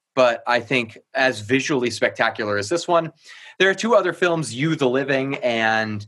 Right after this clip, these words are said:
uh, A Pigeon Sat on a Branch Reflecting on Existence, which aren't as great, uh, but are also interesting and shot in a similar way and get at similar themes. So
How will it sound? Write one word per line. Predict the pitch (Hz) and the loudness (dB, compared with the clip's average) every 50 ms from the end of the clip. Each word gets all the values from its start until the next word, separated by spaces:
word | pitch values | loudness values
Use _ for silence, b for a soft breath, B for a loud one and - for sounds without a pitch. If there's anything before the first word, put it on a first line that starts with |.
| B B B B - | B B B B 0
uh, | 117 117 113 113 120 | 2 2 4 4 2
A | |
Pigeon | 117 - - 160 143 156 143 | 0 0 -4 -4 -2 -4 -4
Sat | 143 - 139 127 135 131 | -2 2 2 2 2 2
on | 147 139 123 | 2 0 0
a | 117 | 0
Branch | - 120 117 120 120 120 - | 0 2 2 2 2 -2 -6
Reflecting | 117 104 104 - 127 117 - - 139 127 127 | -10 -8 -2 0 0 0 2 0 -2 0 0
on | 123 117 113 | 0 0 0
Existence, | 117 107 104 123 127 - - 240 254 254 - - - - - _ _ _ b b b b b b b b _ _ | 0 -2 -4 -4 -4 -4 -4 -4 -4 -4 -4 -6 -6 -8 -10 _ _ _ b b b b b b b b _ _
which | - 196 226 220 - | 0 2 2 2 2
aren't | 277 247 240 240 247 233 | 0 2 2 2 2 2
as | 208 196 190 190 | 2 0 0 0
great, | - 143 123 113 113 113 - _ _ _ _ | 0 2 2 2 0 -2 -6 _ _ _ _
uh, | - 143 135 135 131 | 2 2 4 4 4
but | 147 196 254 | 4 4 4
are | 277 285 277 | 4 6 6
also | 302 285 233 - 233 208 | 4 4 2 2 0 0
interesting | 185 160 151 - 156 143 - 165 147 139 147 | 0 -2 -4 -6 -6 -2 0 0 0 0 0
and | 143 123 | -2 -2
shot | - - 151 131 127 117 | 0 2 2 2 2 0
in | 120 120 | -2 -6
a | 113 | -4
similar | 107 - 135 120 117 113 107 | -4 -4 -2 0 0 2 2
way | 110 107 107 107 | 4 4 4 2
and | 107 110 | 0 0
get | 107 117 107 | 0 0 2
at | 107 107 101 - - - | 2 0 -2 -6 -14 -12
similar | - - 135 117 110 107 101 | -8 -6 -4 -2 -2 -4 -4
themes. | 101 113 107 104 101 101 98 101 | -4 -4 -4 -4 -4 -6 -6 -4
So | - 107 98 98 95 95 98 | 0 2 2 2 2 0 -4